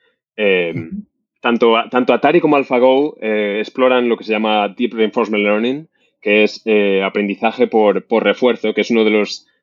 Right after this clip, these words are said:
Speaker 1: temas que tiene más importancia en DeepMind, aunque tenemos equipos que trabajan todo tipo de temas.
Speaker 2: Muy bien, eh, Álvaro. Bueno, Álvaro, cuéntanos, eh, un poco tu, tu formación antes de DeepMind, qué has estudiado y cómo te introduces en DeepMind.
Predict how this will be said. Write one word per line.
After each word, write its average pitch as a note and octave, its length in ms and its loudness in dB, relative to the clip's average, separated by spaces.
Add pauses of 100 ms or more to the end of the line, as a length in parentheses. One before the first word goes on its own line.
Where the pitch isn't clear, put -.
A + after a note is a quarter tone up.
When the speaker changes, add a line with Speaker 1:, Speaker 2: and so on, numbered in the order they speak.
(140)
Speaker 1:
temas B2 400 2
que F#2+ 400 -2
tiene G#2+ 160 -2
más G#2 200 -2
importancia F#2+ 540 -4
en G2 160 -6
DeepMind, F#2+ 520 -4
aunque F#2+ 480 0 (240)
tenemos G#2+ 640 0
equipos A#2 440 0
que G2+ 120 -4
trabajan G2 360 -4
todo G2 160 -2
tipo F#2 200 -8
de E2+ 80 -4
temas. - 460 -12 (1160)
Speaker 2:
Muy D3+ 260 0
bien, D3 420 0
eh, D3 200 2
Álvaro. D#3 360 2
Bueno, G#3 180 2
Álvaro, G3+ 300 2
cuéntanos, C4+ 560 0 (440)
eh, F#3 220 -2
un F#3+ 200 -4
poco G#3 280 4
tu, E3 800 2
tu D3+ 600 0
formación F3+ 840 2
antes F3 400 0
de E3+ 80 0
DeepMind, E3 720 0
qué D#3+ 140 -4
has E3 180 -6
estudiado D#3+ 500 -2
y F3 60 2
cómo D#3 300 -4
te D#3 80 -2
introduces D3 520 -4
en C3+ 100 -12
DeepMind. A#2+ 420 -10